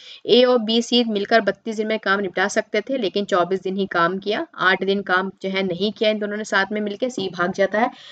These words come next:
आठ दिन काम जो नहीं हुआ है साथ में मिलने से, उसकी वजह से हुआ क्या,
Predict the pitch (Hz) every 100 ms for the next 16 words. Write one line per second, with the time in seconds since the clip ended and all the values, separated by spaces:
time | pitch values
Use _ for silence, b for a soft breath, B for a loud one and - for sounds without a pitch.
0 | B B 196 220 220 262 262 233 240 254
1 | 226 214 247 240 226 233 226 202 220 214
2 | 202 196 202 233 233 220 196 196 214 190
3 | 185 220